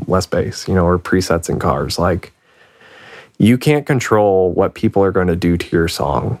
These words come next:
<laughs> like, once it gets uploaded and out. And that's just the reality, and that's fine. That's how it's always been. And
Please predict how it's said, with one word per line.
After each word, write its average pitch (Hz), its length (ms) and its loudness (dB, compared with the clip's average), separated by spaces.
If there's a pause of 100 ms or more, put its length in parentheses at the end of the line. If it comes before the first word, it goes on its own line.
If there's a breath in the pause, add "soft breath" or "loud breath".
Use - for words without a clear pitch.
<laughs> - 760 -6
like, 107 360 0
once 98 260 0
it 98 140 0
gets 95 180 0
uploaded 67 520 0
and 73 120 0
out. - 300 -4 (880 loud breath)
And 85 480 2 (480)
that's 90 200 0
just 104 220 0
the 104 60 0
reality, 98 380 2
and 80 100 0
that's 87 160 -2
fine. 95 320 -4
That's - 140 -10
how 90 120 0
it's 90 120 0
always 87 200 2
been. 101 360 0 (880)
And 82 480 2